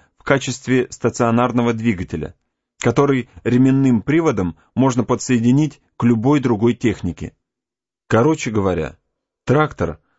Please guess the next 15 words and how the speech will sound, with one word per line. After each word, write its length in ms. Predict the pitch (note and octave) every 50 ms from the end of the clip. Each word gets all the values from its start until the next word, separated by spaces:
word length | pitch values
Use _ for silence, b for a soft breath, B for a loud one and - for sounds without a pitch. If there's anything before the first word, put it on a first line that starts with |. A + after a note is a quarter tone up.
| _ _
должен 480 | G#2+ G2+ B2+ D3+ D3+ B2+ C3+ C3 A#2+ A2
был 180 | B2+ B2 A#2
стать 380 | - - - - C#3 C3+ - -
компактной 880 | _ _ - A#2 A2 G2 - D3 D#3 D#3 - _ A2 F2+ E2 D#2 - _ _ _ _ _
и 100 | - A#2
многофункциональной 1200 | A#2+ A#2+ C3 D3+ D#3 B2+ A#2+ - - B2+ G#2+ - - A#2 A2+ A2 A#2+ C#3+ D#3 D3+ C3 A2 F#2 E2+ - _ _
силовой 580 | _ - - A#2+ A#2 A2+ A2 G#2+ A#2+ C3+ C#3 - -
установкой. 720 | A#2+ A2+ - - B2 A2 A2 G2+ E2+ - - - D#2 - _ _ _ _ _ _ _ _ _ _ _ _ _
Так 220 | - C#3 C#3 -
и 40 | D3
вышло. 500 | C3 G#2+ F#2+ E2+ - - - D#2+ D#2+ - _ _ _ _ _ _ _ _ _ _ _ -
Он 160 | A#2+ B2 B2+
не 120 | C3+ C3
только 280 | C3 F3+ F3 D#3+ - D3
пахал, 600 | - - C3 B2 - - C3 A#2+ G#2 F2 C#2 -